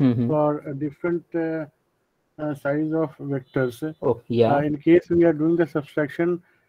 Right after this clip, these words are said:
Speaker 2: the same ca-, uh, replication theory will apply
Speaker 1: Yes,
Speaker 2: there
Speaker 1: yes,
Speaker 2: also?
Speaker 1: yes, yes. Same thing will happen. Okay, let me do, uh, let me show you.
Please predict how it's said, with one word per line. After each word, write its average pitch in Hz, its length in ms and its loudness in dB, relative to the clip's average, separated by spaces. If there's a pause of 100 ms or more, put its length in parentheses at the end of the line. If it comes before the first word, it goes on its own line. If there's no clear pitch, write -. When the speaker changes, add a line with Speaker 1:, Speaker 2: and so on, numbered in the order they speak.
(160)
Speaker 2:
the 156 80 0
same 170 360 2
ca-, 175 80 -2
uh, 160 240 0
replication 156 640 -4
theory 160 260 -2
will 160 140 0
apply 151 140 2
Speaker 1:
Yes, 147 260 10
Speaker 2:
there 156 80 0
Speaker 1:
yes, 160 300 6
Speaker 2:
also? 165 100 0
Speaker 1:
yes, 120 140 0
yes. 104 160 0
Same 160 280 4
thing 123 220 -4
will 104 140 0
happen. 117 440 -6 (180)
Okay, 151 200 -6
let 117 260 0
me 123 120 0
do, 123 400 -2
uh, 110 60 -2
let 110 260 -2
me 120 100 -2
show 120 160 0
you. 113 300 -2